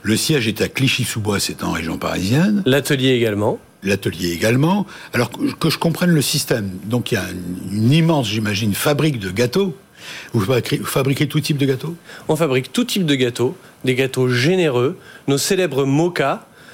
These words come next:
Speaker 1: Oui.
Speaker 2: euh, des entremets, des desserts d'exception, des tartes aux fruits frais, des bûches à Noël et des galettes des rois, qui sont toujours disponibles dans tous les magasins La Romainville.
Speaker 1: Alors,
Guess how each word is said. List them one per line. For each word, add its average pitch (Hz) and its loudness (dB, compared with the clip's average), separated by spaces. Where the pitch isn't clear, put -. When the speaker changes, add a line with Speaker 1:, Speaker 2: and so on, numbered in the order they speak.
Speaker 1:
Oui. 95 -4
Speaker 2:
euh, 127 2
des 147 0
entremets, 170 0
des 139 0
desserts 175 0
d'exception, 151 -2
des 190 0
tartes 190 -4
aux 160 0
fruits 160 -2
frais, 151 -2
des 131 0
bûches 180 0
à 160 2
Noël 147 2
et 190 2
des 185 0
galettes 151 0
des 139 0
rois, 123 0
qui 156 0
sont 175 0
toujours 220 2
disponibles 175 0
dans 135 0
tous 127 -2
les 180 4
magasins 147 2
La 151 2
Romainville. 123 0
Speaker 1:
Alors, 113 -2